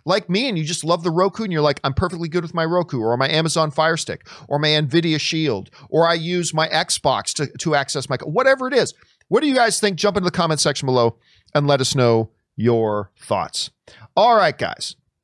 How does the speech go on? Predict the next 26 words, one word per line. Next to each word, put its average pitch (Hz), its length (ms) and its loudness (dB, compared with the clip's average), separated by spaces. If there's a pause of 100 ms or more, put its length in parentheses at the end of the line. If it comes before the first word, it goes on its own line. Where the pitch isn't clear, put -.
(400)
With 131 300 -2
that 262 340 0
down, 139 400 0 (500)
let's 311 220 2
move 269 220 0
on 240 240 4
to 175 60 0
main 202 260 0
topic 170 640 -2
number 131 320 0
two. - 240 -10 (760)
And 240 180 0
our 247 160 4
second 294 600 0
main 131 240 0
topic 107 340 -4
today 107 420 -6 (340)
gets 214 260 0
submitted 233 500 0
to 240 140 -4
us 202 380 2 (220)
by 175 500 2 (960)
Iman. 247 540 0 (640)
And 190 240 0 (100)
Iman 220 400 0
writes, - 480 -2